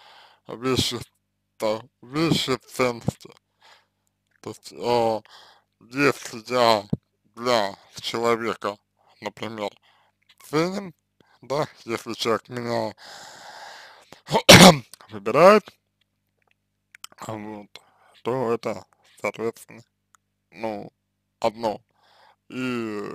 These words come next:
с другой стороны, если человек, человек меня не выб-, не выбрал, то совсем уже другое. Вот. И вот у меня по ощущениям, да, а,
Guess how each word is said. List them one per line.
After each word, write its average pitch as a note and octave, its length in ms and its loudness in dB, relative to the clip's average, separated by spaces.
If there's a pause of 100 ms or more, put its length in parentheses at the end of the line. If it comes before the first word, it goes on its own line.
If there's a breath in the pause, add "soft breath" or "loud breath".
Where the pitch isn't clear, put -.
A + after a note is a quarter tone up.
(160)
с F2 60 -20
другой C#3+ 300 -8
стороны, D#3 720 -4
если A#2+ 320 -10
человек, - 340 -16
человек - 300 -10
меня A2+ 240 -14
не A#2 240 -8
выб-, A2+ 300 -6
не A#2+ 260 -6
выбрал, G#2 460 -6 (320)
то G#2 440 -6 (400)
совсем B2+ 540 -10 (160)
уже G#2+ 500 -14 (640)
другое. A2+ 500 -10 (1000 soft breath)
Вот. G#2+ 380 -8 (640 soft breath)
И A#2+ 60 -6
вот C#3+ 200 0
у C#3 40 -14
меня C#3 340 -2
по C3 240 0
ощущениям, D3 720 -6
да, C3+ 420 -2 (360)
а, A2+ 480 -6